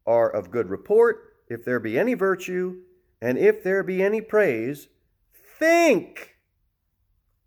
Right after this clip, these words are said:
on these things." Think. Let's use our thoughts and focus them on this verse.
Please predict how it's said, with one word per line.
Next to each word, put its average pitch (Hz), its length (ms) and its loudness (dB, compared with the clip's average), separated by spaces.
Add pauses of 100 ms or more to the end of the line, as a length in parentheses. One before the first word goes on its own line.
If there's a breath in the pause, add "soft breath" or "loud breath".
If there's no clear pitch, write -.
(240)
on 156 440 0
these 214 640 -4
things." 127 960 -6 (1400)
Think. - 560 -4 (540)
Let's 117 240 -4
use 127 200 -4
our 110 140 0
thoughts - 840 -4 (340)
and 107 200 -6
focus 120 380 -2
them 110 200 -6
on 98 360 -6 (120)
this 104 360 -6
verse. 107 640 -6